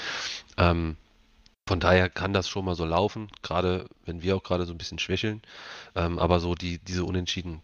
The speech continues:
die sind für mich persönlich schon sehr, sehr schmerzhaft.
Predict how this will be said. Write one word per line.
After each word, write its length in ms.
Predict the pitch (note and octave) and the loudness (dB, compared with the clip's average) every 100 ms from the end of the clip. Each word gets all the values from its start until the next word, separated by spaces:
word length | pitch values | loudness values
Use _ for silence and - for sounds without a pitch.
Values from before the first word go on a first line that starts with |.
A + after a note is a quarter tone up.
| - | -10
die 240 | E2+ D#2 E2+ _ _ _ _ _ _ | -8 -8 -10 _ _ _ _ _ _
sind 140 | F#2+ - | -6 -2
für 80 | F#2 | 0
mich 180 | F2+ | 0
persönlich 360 | - E2 E2 D#2+ | 0 -4 -4 -6
schon 200 | - E2 | -6 -6
sehr, 140 | D#2 | -6
sehr 100 | D2+ | -6
schmerzhaft. 540 | D2+ D2+ - - - | -6 -8 -12 -14 -16